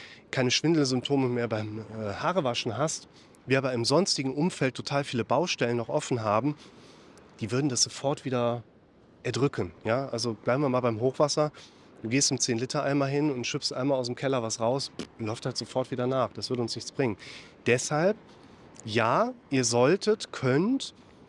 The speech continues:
sehr konkret mit, an und in Bezug auf eure Befürchtungen aktiv werden, viel aktiver werden als vorher.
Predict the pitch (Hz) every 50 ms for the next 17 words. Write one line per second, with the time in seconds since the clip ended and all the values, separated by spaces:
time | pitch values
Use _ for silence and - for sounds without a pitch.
0 | - - - - 117 110 135 156 180 170 - 160 143 135 - - 143 143 151 175
1 | 202 - - - - - - 120 151 196 - - - - - - - - - 127
2 | 143 160 180 190 202 196 - - - - 139 139 139 139 - - - - - -
3 | - - - - - 131 120 131 - - 190 180 - - - 143 180 190 - -
4 | - 160 165 156 160 139 147 135 - - 180 208 196 - - 139 131 139 151 175
5 | 180 - - - - - - - 165 196 - - - - - 202 196 - - -
6 | 131 117 107 101 101 98 95 95 - - - 269 269 240 175 - - - - 214
7 | 180 160 143 151 147 147 151 143 135 131 131 - - - 190 180 156 123 107 92
8 | 92 87